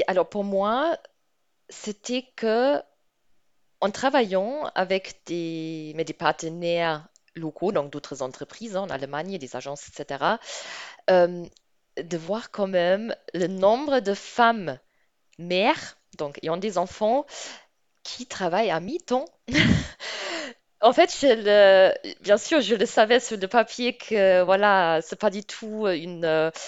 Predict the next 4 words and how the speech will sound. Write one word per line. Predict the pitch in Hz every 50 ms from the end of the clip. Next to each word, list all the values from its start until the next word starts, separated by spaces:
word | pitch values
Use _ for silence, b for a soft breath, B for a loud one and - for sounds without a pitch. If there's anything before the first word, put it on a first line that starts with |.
| B B B B B -
euh, | - 165 156 160 160 160 156 156 156 156 143 - - _ _ _
le, | - 160 160 156 151 151 147 147 147 147 147 143 147 147 -
la | - 165
parentalité, | - 208 208 190 196 202 - 220 185 190 202 214 - _ - 226 220 214 220 214 208